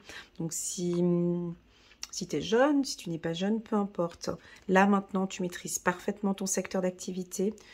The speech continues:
tu as de l'expérience et tu es top pour ce poste qu'on va te proposer. Donc là, il ne faudra pas douter, ni culpabilité. « Oh mais mince,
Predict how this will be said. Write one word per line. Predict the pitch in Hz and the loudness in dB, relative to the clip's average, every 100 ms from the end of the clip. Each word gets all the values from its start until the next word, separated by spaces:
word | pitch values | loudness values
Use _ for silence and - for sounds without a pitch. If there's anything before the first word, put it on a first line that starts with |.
| - | -18
tu | - 170 | 0 2
as | |
de | 151 | 2
l'expérience | 143 165 - - 190 180 196 - - | 4 4 2 0 2 2 0 -2 -2
et | 175 | -4
tu | - | -4
es | - | -8
top | - - - - - | -2 0 0 -6 -18
pour | - - | -12 -8
ce | 151 | -8
poste | - 165 - | -4 -4 -4
qu'on | - | -6
va | 175 170 | -6 -6
te | 165 | -8
proposer. | - 170 175 160 147 | -10 -10 -8 -8 -8
Donc | 143 - | -8 -8
là, | |
il | 175 | -8
ne | |
faudra | 156 143 | -8 -6
pas | - 139 | -6 -6
douter, | 156 - 208 208 - - - 170 | -8 -2 0 0 -4 -16 -4 4
ni | 180 180 | 4 4
culpabilité. « | 175 160 160 160 170 - 196 - | -2 -2 -2 -4 -10 -6 -4 0
Oh | 202 202 | 0 0
mais | 190 | 0
mince, | 185 185 202 202 208 208 | -2 -4 -2 -2 -4 -6